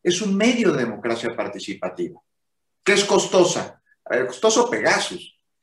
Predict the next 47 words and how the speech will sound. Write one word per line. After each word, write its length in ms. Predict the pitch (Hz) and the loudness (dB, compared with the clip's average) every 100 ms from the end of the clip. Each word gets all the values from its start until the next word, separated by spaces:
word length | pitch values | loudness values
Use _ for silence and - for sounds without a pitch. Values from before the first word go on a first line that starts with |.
| _ | _
Y 160 | 139 170 | 4 4
el 80 | 165 | 4
dinero 400 | 156 170 196 208 | 0 2 4 4
para 160 | 170 | 2
llevar 240 | 151 147 165 | 4 2 2
la 100 | 170 | 0
consulta, 760 | 175 170 175 156 160 175 - _ _ _ _ | -2 -2 -4 -2 -2 -2 -8 _ _ _ _
este, 420 | 113 117 117 - | -2 0 -2 -6
el 60 | 117 | -4
primero 200 | 127 156 | -2 2
de 60 | |
agosto 180 | 165 170 | 2 2
está 200 | 175 190 | 0 0
previsto 460 | 190 196 240 247 214 | 2 2 2 -2 -4
en 100 | 190 | -4
el 100 | 180 | 0
presupuesto 520 | 175 180 180 202 202 | 0 -2 -4 -4 -2
de 100 | 190 | 0
egresos 300 | 196 196 185 | 0 -2 -2
de 80 | 175 | 0
la 100 | 170 | 2
Federación 480 | 170 165 165 190 190 | 0 -2 -2 -2 -2
y 160 | 180 165 | -2 -2
en 100 | 156 | -2
los 180 | 151 | -4
gastos 760 | 147 180 - 180 151 - - - | 0 0 2 0 0 -4 -16 -6
ordinarios 580 | 147 143 151 175 175 151 | -4 -2 0 6 6 6
del 160 | 147 | 0
Instituto 500 | 151 - 160 180 175 | -2 -6 0 2 2
Nacional 360 | 156 151 175 175 | 0 -4 0 2
Electoral. 480 | 165 165 180 214 202 | 2 0 2 2 2
O 520 | - _ _ _ _ | -8 _ _ _ _
sea, 160 | 175 165 | -2 0
costosas 520 | 156 208 220 269 226 | 0 4 4 4 2
las 200 | 151 170 | 0 2
Harley 360 | 165 156 143 | 2 2 0
Davidsons 540 | 156 202 208 - 151 151 | 2 0 0 -4 -8 -4
que 100 | 160 | -6
usan 360 | 151 147 131 | -2 -4 -2
en 120 | 120 120 | -2 0
el 120 | 131 | 0
ine 200 | 170 139 | 0 -2
para 260 | 117 113 | -2 -2
mensajería, 600 | 113 - 113 - 127 202 | -4 -8 -8 -4 0 4
o 40 | 139 | 4
los 200 | 123 123 | 2 0
sueldos, 680 | 170 247 247 226 - - | 2 2 4 2 2 -8